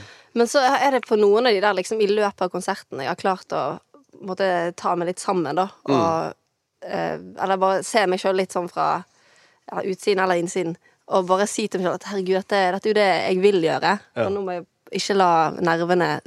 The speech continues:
Speaker 1: ta helt overhånd.» Og så har jeg kost meg.
Speaker 2: Mm.
Speaker 1: Og så tenkte jeg, hvis jeg klarer det fra starten av, hvis jeg bare klarer å jobbe med dette, så kommer dette til å bli det gøyeste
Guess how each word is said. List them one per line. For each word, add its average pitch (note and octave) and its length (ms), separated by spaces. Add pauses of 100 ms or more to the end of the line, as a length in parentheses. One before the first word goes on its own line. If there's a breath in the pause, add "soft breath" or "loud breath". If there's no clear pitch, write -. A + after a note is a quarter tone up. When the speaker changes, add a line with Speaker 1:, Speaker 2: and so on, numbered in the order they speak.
(120)
Speaker 1:
ta E3 240
helt E3+ 320
overhånd.» E3+ 460 (580 loud breath)
Og B3 80
så D4+ 100
har B3 80
jeg F#3+ 200
kost - 340
meg. E3+ 240 (220 soft breath)
Speaker 2:
Mm. F#2 220
Speaker 1:
Og G#3+ 60
så - 80
tenkte A3+ 140
jeg, A3 80
hvis - 100
jeg - 20
klarer A#3+ 300
det A#3 160
fra - 100
starten - 480
av, D#3+ 120
hvis F#3 100
jeg G3+ 80
bare G#3 120
klarer G3 340
å E3 420
jobbe F#3 240
med G3+ 160
dette, E3+ 160
så G3 80
kommer F3+ 360
dette F3+ 200
til E3 140
å D#3 340 (400)
bli F3 160
det E3 100
gøyeste D#3+ 420